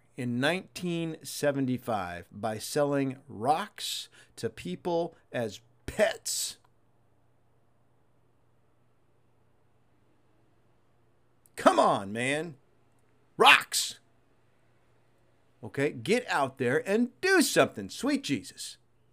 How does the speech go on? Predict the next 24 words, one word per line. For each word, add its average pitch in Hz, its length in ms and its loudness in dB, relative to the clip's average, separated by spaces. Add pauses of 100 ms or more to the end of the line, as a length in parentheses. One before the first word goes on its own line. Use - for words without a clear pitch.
(640)
Four, 214 400 2 (1900)
expansion 220 880 -2
is 190 440 0
survival. 147 760 2 (1600)
Quote, 226 420 8 (1160)
"I 139 60 2
lost 170 260 2
my 160 100 -2
father 165 340 0
when 120 100 0
I 120 60 0
was 117 140 -2
ten 147 220 -2
years 120 160 -2
old. 101 200 -4 (360)
My 117 120 -6
family 147 360 0
and 143 60 2
I 143 80 4
were 127 120 2
left 139 260 -2
with 120 120 -6
almost 127 500 -2
nothing. 104 520 -10